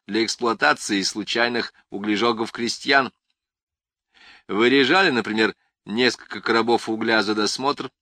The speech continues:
Подрядчиками, впрочем, им стать не удавалось. На своей каторжной работе куренные заматывали всех членов семьи. Во время главных работ при запалке куч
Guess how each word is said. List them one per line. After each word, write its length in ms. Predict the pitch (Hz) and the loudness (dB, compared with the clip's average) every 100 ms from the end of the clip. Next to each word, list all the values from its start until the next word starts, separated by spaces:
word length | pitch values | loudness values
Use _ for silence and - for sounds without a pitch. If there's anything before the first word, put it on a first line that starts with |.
| _ _ _ _ _ _ _ _ _ | _ _ _ _ _ _ _ _ _
Подрядчиками, 880 | 107 110 113 156 185 - - 110 95 | -4 -2 2 2 2 -2 -4 -4 -4
впрочем, 500 | - 107 101 - 101 | -6 -2 0 0 -4
им 180 | 104 98 | -6 -6
стать 320 | - 98 - | -4 -6 -2
не 100 | 165 | -2
удавалось. 640 | 135 95 95 95 95 - _ _ _ _ _ _ _ | 0 0 0 0 -2 -8 _ _ _ _ _ _ _
На 140 | - 202 | -2 0
своей 380 | 175 151 190 | 2 6 6
каторжной 600 | 180 156 175 160 131 139 | 6 2 2 -2 -2 0
работе 400 | 127 120 147 135 | 0 2 0 -2
куренные 560 | 131 113 113 113 143 143 | -6 -4 -4 -2 -2 0
заматывали 540 | 110 113 139 127 110 | 0 2 0 0 -4
всех 260 | 101 - 127 | -4 -4 -4
членов 400 | - 113 123 107 | -4 -4 -4 -6
семьи. 400 | - 107 123 131 _ _ _ _ _ _ - _ | -6 -6 -6 -8 _ _ _ _ _ _ -20 _
Во 160 | - 101 | -4 0
время 300 | 120 143 139 | 4 4 4
главных 580 | 135 160 175 175 175 - | 6 6 6 2 -2 0
работ 420 | 156 143 175 - | -2 2 0 0
при 140 | 147 | -4
запалке 600 | 139 147 151 165 147 147 | -2 0 2 2 2 -4
куч 440 | - 151 165 - | -4 -2 0 -2